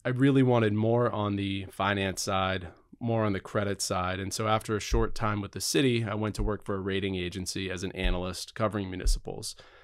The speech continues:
primarily focusing on local governments as well as some essential service enterprises, so things like water and sewer districts.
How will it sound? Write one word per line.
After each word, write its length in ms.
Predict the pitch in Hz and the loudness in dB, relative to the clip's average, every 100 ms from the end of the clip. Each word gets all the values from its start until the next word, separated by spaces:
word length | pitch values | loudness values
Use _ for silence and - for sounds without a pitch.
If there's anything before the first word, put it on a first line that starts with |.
| - _ _ | -20 _ _
primarily 540 | - 131 131 127 127 | 8 10 10 8 6
focusing 560 | 123 131 117 120 127 113 | 4 4 2 2 2 2
on 220 | 104 98 | 2 2
local 260 | 101 98 95 | 0 -2 0
governments 640 | 117 123 131 131 123 - | 2 4 6 4 2 -4
as 180 | 101 101 | -6 -4
well 220 | 101 98 | -2 0
as 320 | 95 95 92 | 0 -2 -4
some 160 | - 95 | -4 -2
essential 360 | - 101 95 | -2 -2 -4
service 380 | 90 - 101 110 | -6 -4 -4 -2
enterprises, 560 | 120 120 123 120 120 113 | -2 -2 -2 -2 -2 -4
so 140 | 101 | -6
things 240 | 101 98 90 | -6 -6 -6
like 180 | 85 | -8
water 320 | 98 90 92 92 | -4 -4 -2 -4
and 140 | 90 | -4
sewer 260 | - 117 131 | -4 -2 -2
districts. 580 | 147 - 190 185 - | -4 -4 -6 -6 -12